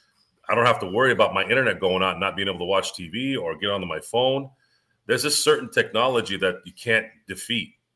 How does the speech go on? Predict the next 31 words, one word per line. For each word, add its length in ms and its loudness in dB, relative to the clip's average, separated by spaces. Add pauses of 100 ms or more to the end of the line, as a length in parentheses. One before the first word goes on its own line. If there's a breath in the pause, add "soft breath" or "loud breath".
And 220 -16
to 100 -14
me, 460 -2 (440)
reliable 800 6
satellite 840 4
or 160 -4
ca-, 200 -2
or, 220 -2
or 180 -6
direct 380 -4
cable, 460 -6 (520 soft breath)
uh, 560 0
is 200 -6
going 340 -4
to 100 -6
always 360 -4
be 420 -6
the 100 -4
last 360 -2
line 160 -4
of 40 -10
defense 440 -6
in 100 -16
my 140 0
book, 340 -6
or 220 0
downloading 680 -2
what 220 -12
you 80 -14
wanna 200 -8
watch. 480 -6